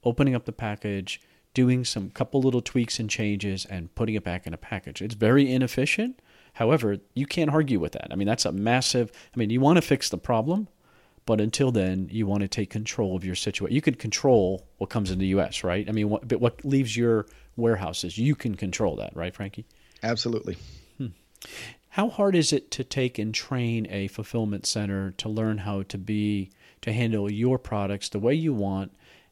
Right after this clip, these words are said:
Speaker 1: Um, and can you walk us through that, what, what you did?
Speaker 2: Sure. So, you know, the first job I put out to bid and, you know, it included, you know, let's say there was fifteen components, you know, it would say,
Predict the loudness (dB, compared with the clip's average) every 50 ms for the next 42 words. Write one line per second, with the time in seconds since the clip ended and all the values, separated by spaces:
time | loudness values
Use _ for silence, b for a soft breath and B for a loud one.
0 | _ _ _ -8 -6 -4 -4 -4 -4 -4 -6 -8 -10 _ -8 -8 -8 -6 -2 0
1 | 2 2 0 0 -4 _ -2 0 0 0 0 0 -2 -2 -4 -2 2 2 4 4
2 | 4 2 0 2 2 2 2 2 0 -2 0 0 0 0 2 2 2 2 2 -2
3 | -6 _ _ _ _ _ _ _ _ _ _ _ _ _ -4 0 2 2 2 0
4 | -2 -8 B B B B B B B B -2 2 4 6 6 6 6 4 2 0
5 | 0 2 4 4 4 4 2 2 2 2 2 0 0 2 2 2 2 2 2 0
6 | 0 -2 -2 -6 b b b b b b 2 2 4 4 2 0 -2 -6 -10 -6
7 | -2 0 0 0 0 -2 -2 -4 -6 -8 -8 -4 -2 -2 0 0 0 0 -2 -4
8 | -4 -2 0 2 2 4 4 4 2 2 0 -4 -8 -2 0 4 4 6 6 4
9 | 2 2 0 2 4 4 4 4 4 4 4 2 2 2 0 0 0 0 -2 -2
10 | 0 0 -2 0 2 2 2 2 0 -4 -6 -6 -6 -4 -4 -4 -4 -6 -6 -6
11 | -4 -4 -2 0 0 0 0 0 -2 -6